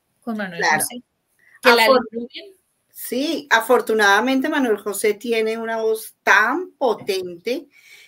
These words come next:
Speaker 2: que sobrepasaba incluso a los mariachis. Aunque nosotros desde este lado de acá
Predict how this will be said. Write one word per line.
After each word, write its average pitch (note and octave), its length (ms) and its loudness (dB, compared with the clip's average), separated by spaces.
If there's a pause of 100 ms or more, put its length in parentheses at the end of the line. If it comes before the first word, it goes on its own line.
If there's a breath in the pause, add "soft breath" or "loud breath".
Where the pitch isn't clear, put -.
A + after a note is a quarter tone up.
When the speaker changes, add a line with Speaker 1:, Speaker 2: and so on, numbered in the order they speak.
(240 loud breath)
Speaker 2:
que F#3+ 360 2
sobrepasaba F3 1200 -2 (300 soft breath)
incluso A3 920 0
a B3+ 100 -2
los G#3 160 0
mariachis. G3+ 800 -4 (760)
Aunque C4 440 4
nosotros C4 680 -2
desde B3 500 0
este B3 220 -6
lado C#4+ 260 -2
de C#4+ 140 -2
acá B3 440 -6